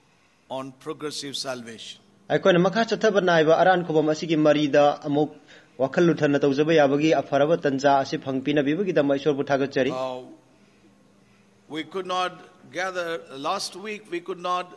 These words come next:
Speaker 1: and this week God has made it possible for us.
Speaker 2: ꯍꯧꯈꯤꯕ ꯆꯌꯣꯜꯗ ꯑꯩꯈꯣꯏ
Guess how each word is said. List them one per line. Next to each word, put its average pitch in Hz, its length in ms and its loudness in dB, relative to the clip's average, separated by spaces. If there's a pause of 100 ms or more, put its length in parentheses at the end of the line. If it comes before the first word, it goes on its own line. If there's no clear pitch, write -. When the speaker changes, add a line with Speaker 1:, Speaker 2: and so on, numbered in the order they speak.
(440)
Speaker 1:
and 147 180 -14
this 180 220 -6
week 175 400 -6 (320)
God 156 200 -4
has 147 200 -8 (160)
made 160 140 -10
it 147 240 -16 (380)
possible 147 460 -10
for 135 100 -12 (100)
us. - 100 -20 (440)
Speaker 2:
ꯍꯧꯈꯤꯕ 202 320 2 (100)
ꯆꯌꯣꯜꯗ 196 360 6
ꯑꯩꯈꯣꯏ 190 200 2